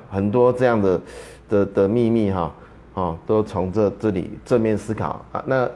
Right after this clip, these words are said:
网络上有一个影片也是在讲秘密，各位可以搜寻 YouTube 打秘密这两个，会有三分钟的影片，我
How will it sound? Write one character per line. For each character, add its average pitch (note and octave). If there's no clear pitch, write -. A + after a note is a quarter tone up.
网 G#2+
络 C#3
上 B2+
有 F2
一 G#2
个 G2
影 D#2+
片 G#2
也 E2
是 F2
在 F#2+
讲 D#2
秘 F2
密， F2+
各 A#2+
位 A#2
可 G#2
以 F2
搜 G#2
寻 F2
YouTube A2
打 D#2
秘 G#2
密 F#2+
这 G#2
两 D2+
个， C#2+
会 B2
有 G#2+
三 A#2
分 A2
钟 G2+
的 F#2
影 E2
片， G2
我 G#2